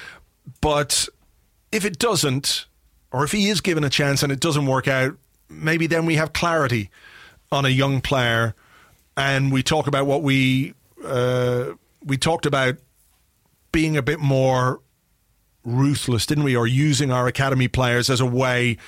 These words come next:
to solve problems in the transfer market. So if it doesn't work for Maitland-Niles, and he doesn't look like a player who can step up and take that chance,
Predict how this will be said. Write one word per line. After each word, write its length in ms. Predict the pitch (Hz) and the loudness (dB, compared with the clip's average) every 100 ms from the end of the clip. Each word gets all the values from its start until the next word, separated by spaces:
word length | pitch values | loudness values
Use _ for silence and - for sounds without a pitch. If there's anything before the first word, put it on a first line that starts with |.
| - - - | -18 -18 -8
to 100 | - | -4
solve 340 | - 139 123 - | 0 0 0 0
problems 460 | 139 135 123 120 | 0 0 0 0
in 80 | 127 | 0
the 80 | 113 | 0
transfer 420 | - 175 160 123 | 0 -2 -2 -2
market. 340 | 117 110 117 - | 0 0 0 0
So 140 | 202 | 0
if 240 | 196 202 | 0 -2
it 140 | 175 - | -4 -2
doesn't 340 | 233 214 185 | 0 0 0
work 220 | 139 113 | 0 0
for 100 | - | 0
Maitland-Niles, 840 | 120 117 110 107 104 85 90 135 - _ _ - - - - - _ _ 143 | 0 0 0 -4 -4 -4 -4 -4 -6 _ _ -20 -20 -20 -20 -20 _ _ -2
and 160 | 156 | 0
he 240 | 156 160 139 | 2 0 0
doesn't 340 | 208 170 190 | 0 0 0
look 180 | 151 147 | -2 0
like 220 | 135 123 | 0 0
a 60 | 123 | 0
player 300 | 131 120 117 | 2 2 2
who 100 | 127 | 0
can 140 | 127 | 0
step 340 | - 135 120 | 0 0 0
up 120 | 123 117 | 0 0
and 140 | 117 | 0
take 220 | 135 110 | 0 0
that 160 | 117 110 | -2 0
chance, 500 | 208 180 123 - | 0 0 0 -2